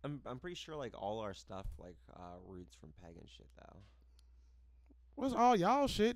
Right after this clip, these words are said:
Speaker 2: White folks, that's y'all stuff.
Speaker 1: Or, like,
Speaker 2: All that
Speaker 1: Christmas,
Speaker 2: pagan crap. No, I'm just
Speaker 1: Chri-,
Speaker 2: fucking with you.
Speaker 1: like, Christmas is, I don't know, I don't know.
Speaker 2: No,
Speaker 1: I
Speaker 2: Christmas
Speaker 1: don't
Speaker 2: is
Speaker 1: wanna
Speaker 2: like pagan shit.
Speaker 1: Yeah, like, it's
Speaker 2: Yeah.
Speaker 1: all, like,
Speaker 2: It's another one, ain't it?
Speaker 1: Um, I think
Speaker 2: Another, like, major holiday.
Speaker 1: Halloween, I think, is.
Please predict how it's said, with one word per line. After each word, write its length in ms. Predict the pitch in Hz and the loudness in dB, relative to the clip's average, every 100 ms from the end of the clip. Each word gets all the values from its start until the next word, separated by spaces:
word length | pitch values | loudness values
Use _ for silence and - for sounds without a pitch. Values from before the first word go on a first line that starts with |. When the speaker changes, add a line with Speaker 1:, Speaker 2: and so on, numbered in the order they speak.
| - - | 0 8
Speaker 2:
White 240 | 196 277 | 10 10
folks, 260 | - 185 220 | 12 12 12
that's 180 | 269 147 | 10 12
y'all 260 | 247 349 | 12 12
stuff. 320 | 320 - 220 151 | 12 12 10 10
Speaker 1:
Or, 140 | 147 | 4
like, 180 | 156 147 | 4 8
Speaker 2:
All 100 | 226 | 8
that 80 | 220 | 8
Speaker 1:
Christmas, 180 | 165 226 | 10 10
Speaker 2:
pagan 240 | 240 220 | 10 6
crap. 300 | 220 226 165 | 2 -2 -2
No, 100 | 139 139 | -8 -12
I'm 60 | |
just 80 | 143 | -6
Speaker 1:
Chri-, 60 | 143 | -6
Speaker 2:
fucking 120 | - | -6
with 120 | - | -8
you. 60 | 135 | -6
Speaker 1:
like, 100 | 120 | -8
Christmas 460 | - 143 - 117 110 | -8 -12 -10 -14 -14
is, 60 | - | -12
I 80 | 127 | -8
don't 140 | 135 | -8
know, 140 | 107 98 | -6 -8
I 60 | 151 | -8
don't 140 | 110 | -8
know. 140 | 95 95 | -8 -4
Speaker 2:
No, 60 | 170 | -2
Speaker 1:
I 40 | |
Speaker 2:
Christmas 260 | - 220 269 | 2 2 2
Speaker 1:
don't 80 | 269 | 0
Speaker 2:
is 80 | 233 | 0
Speaker 1:
wanna 80 | 233 | 0
Speaker 2:
like 120 | 208 | 4
pagan 360 | 175 180 196 190 | 4 4 -4 -6
shit. 200 | 196 202 | -2 0
Speaker 1:
Yeah, 180 | 175 | 2
like, 180 | 123 117 | 2 2
it's 100 | 233 | 0
Speaker 2:
Yeah. 80 | 220 | 0
Speaker 1:
all, 320 | 127 139 123 | 2 2 0
like, 300 | 117 107 101 - - - - - | -2 -2 -6 -10 -20 -20 -18 -6
Speaker 2:
It's 120 | 190 | -2
another 300 | 226 196 247 | -2 0 0
one, 160 | 175 147 | 0 -2
ain't 220 | 190 - | -4 -8
it? 420 | - - - - | -14 -20 -18 -6
Speaker 1:
Um, 540 | 131 127 113 104 92 98 | -2 0 0 -2 -4 -8
I 120 | 110 | -8
think 180 | 113 123 | -6 0
Speaker 2:
Another, 180 | 175 196 | 2 2
like, 140 | 190 | 0
major 320 | 156 165 160 | 0 -2 -2
holiday. 240 | 156 151 147 | -2 0 0
Speaker 1:
Halloween, 340 | 131 135 139 135 | 0 -2 -6 -8
I 40 | |
think, 240 | 139 139 135 | -8 -10 -6
is. 360 | 139 139 127 | -6 -8 -10